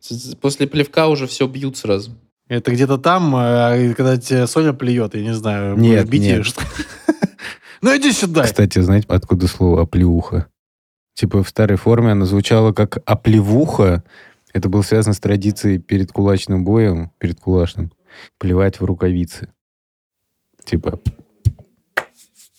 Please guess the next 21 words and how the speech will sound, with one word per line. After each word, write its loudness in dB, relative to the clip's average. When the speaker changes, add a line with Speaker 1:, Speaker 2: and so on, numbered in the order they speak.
Speaker 3:
потирать 2
руки. -2
Это 2
единственный 2
вопрос 2
в -8
моей 2
жизни, 2
который 0
я 2
угадал 2
в -10
Ч -2
Г 0
К, 2
и -2
поэтому 0
я 2
хорошо -4
это -4
запомнил. -4